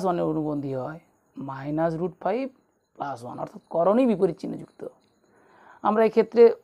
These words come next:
পাশাপাশি গুণ করে দেব, এরা অনুবন্ধী করণী না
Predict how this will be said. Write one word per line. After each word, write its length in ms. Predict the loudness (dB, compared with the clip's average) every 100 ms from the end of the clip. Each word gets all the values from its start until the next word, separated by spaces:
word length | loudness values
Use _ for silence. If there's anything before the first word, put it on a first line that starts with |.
| _ -2
পাশাপাশি 320 | 0 -2 -2 0
গুণ 100 | 0 2
করে 100 | 0
দেব, 100 | 0 -6 -12 _ _ _ -2
এরা 120 | 0 0 -4 _ _ _ _ _ _ -8
অনুবন্ধী 420 | -4 0 2 2 0
করণী 260 | 0 0 -2
না 60 | -4